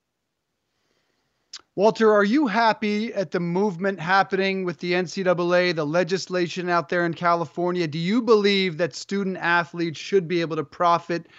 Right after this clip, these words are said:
from their image, name, and likeness? You certainly could have, being a rock star at Kentucky, winning that national championship. Do college athletes deserve to, to make some money?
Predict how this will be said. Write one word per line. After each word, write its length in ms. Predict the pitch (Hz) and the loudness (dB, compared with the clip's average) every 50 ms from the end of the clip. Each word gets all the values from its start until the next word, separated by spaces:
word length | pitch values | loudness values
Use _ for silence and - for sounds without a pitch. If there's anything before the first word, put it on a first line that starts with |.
| - _ _ | -20 _ _
from 140 | 185 180 180 | -4 0 2
their 180 | 175 170 165 | 2 2 2
image, 400 | - 185 185 185 180 175 151 147 | 0 0 0 2 2 0 0 0
name, 260 | 147 165 170 170 170 | 0 0 0 2 2
and 100 | 165 160 | 0 0
likeness? 520 | 156 160 170 175 170 - 185 185 151 - 151 | 2 2 2 2 2 0 -4 -4 -4 -2 -2
You 180 | 208 254 262 | 0 0 0
certainly 540 | 226 - - - 220 208 220 185 175 165 156 | -2 -4 0 4 4 4 4 2 -4 -6 -6
could 260 | 143 - 170 180 165 | -6 -4 -4 -2 0
have, 380 | 156 151 143 143 143 147 139 - _ - - - _ _ | 0 0 0 0 0 -2 -4 -6 _ -20 -20 -20 _ _
being 240 | - 196 196 185 180 | -2 -2 0 0 0
a 100 | 175 170 | 0 0
rock 420 | 160 151 156 175 190 196 196 - - | 0 0 2 4 4 4 2 0 -6
star 280 | - 190 175 170 170 | -2 0 2 2 2
at 100 | 156 143 | 0 -2
Kentucky, 540 | - 160 147 - - 190 190 - - 175 165 | -4 -6 -6 0 0 0 0 0 -2 -6 -4
winning 220 | 160 170 170 165 | -2 0 0 0
that 140 | 165 160 160 | 0 0 0
national 440 | 156 156 156 156 151 - - 160 147 | 0 -2 -2 -2 -4 -6 -8 -8 -10
championship. 840 | 139 - - 185 196 190 - 165 147 131 131 - 143 143 135 135 _ - - - - _ _ _ _ _ | -8 -4 -4 -4 -4 -2 -4 -6 -6 -6 -4 -4 -4 -4 -4 -4 _ -20 -20 -20 -20 _ _ _ _ _
Do 240 | 147 156 208 247 262 | -2 2 4 4 4
college 380 | - - 220 226 220 220 180 175 | 4 2 4 4 4 4 2 2
athletes 400 | 196 196 190 - - 202 180 - | 2 2 2 2 -2 -6 -8 -8
deserve 460 | - 202 180 151 185 190 190 180 - | -10 -12 -4 0 0 0 0 0 -4
to, 160 | - 214 220 | -8 -12 -10
to 120 | 160 - 185 | -6 -4 -2
make 240 | 190 190 180 - | 0 0 0 -2
some 240 | - - 190 185 175 | -2 -2 -2 0 2
money? 280 | 170 170 170 175 180 | 2 2 0 0 -4